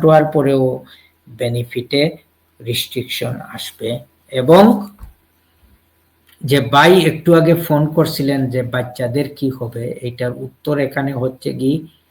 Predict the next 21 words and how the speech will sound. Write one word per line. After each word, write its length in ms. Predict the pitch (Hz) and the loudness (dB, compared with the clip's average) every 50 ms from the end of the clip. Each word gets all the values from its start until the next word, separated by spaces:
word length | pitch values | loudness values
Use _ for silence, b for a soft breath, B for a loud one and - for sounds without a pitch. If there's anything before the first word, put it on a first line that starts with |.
| B B B B _ _ | B B B B _ _
যে 420 | 123 117 113 110 110 110 107 110 - _ _ _ _ _ _ _ _ _ _ _ _ _ 143 | -20 -18 -14 -14 -12 -12 -12 -14 -16 _ _ _ _ _ _ _ _ _ _ _ _ _ -8
they 120 | 127 120 | -6 -6
will 260 | 117 120 127 131 127 120 131 | -4 -4 -4 -6 -6 -6 -10
reform 360 | 127 123 - - 143 147 147 151 143 | -10 -10 -6 -4 0 0 2 2 2
the 120 | 156 147 139 | 0 -2 -2
human 500 | - 135 127 120 120 131 135 131 131 123 | -2 -4 -4 -4 -2 -4 -4 -4 -4 -4
rights 500 | 127 123 120 - - - - 117 113 117 | -6 -8 -8 -8 -10 -12 -12 -10 -8 -8
law, 180 | 117 110 110 | -6 -6 -6
এবং 560 | - - 120 110 - 113 117 123 151 196 202 - - _ _ _ _ _ _ _ b b b b b b b b b b _ _ _ _ _ _ _ _ _ _ _ _ - | -8 -10 -12 -14 -8 -6 -4 -2 -2 -4 -6 -8 -16 _ _ _ _ _ _ _ b b b b b b b b b b _ _ _ _ _ _ _ _ _ _ _ _ 0
আর্টিকেল 560 | 131 135 139 135 139 135 - - 170 170 165 | 0 0 2 0 -4 -4 2 4 4 4 4
এইট 320 | 165 147 151 147 147 160 | 2 2 0 0 2 2
এর 220 | 160 151 135 131 - | 2 2 2 -2 -4
যে 200 | - 131 131 123 | -4 -4 -2 -2
right 340 | 113 123 123 135 131 131 - - - | 0 0 2 2 0 0 -4 -2 -2
to 160 | 156 - - | -2 0 0
private 420 | - 143 139 131 120 135 139 135 | -2 0 0 0 -2 -2 -4 -2
and 180 | 151 139 139 139 | -2 -4 -4 -4
family 480 | 135 - 127 117 113 117 113 123 123 120 120 | -6 -6 -6 -4 -4 -6 -6 -6 -4 -4 -2
life, 560 | 117 113 117 117 120 120 - - - - _ _ _ - | -2 0 0 -2 -4 -4 -8 -16 -20 -20 _ _ _ -6
এইটারেও 500 | 123 117 120 - 131 127 139 143 143 147 - - - | -6 -6 -4 -4 -4 -2 -2 0 0 0 -2 -2 -4
ওরা 440 | 131 120 117 123 127 143 175 175 B | -6 -4 -2 0 0 0 -2 -4 B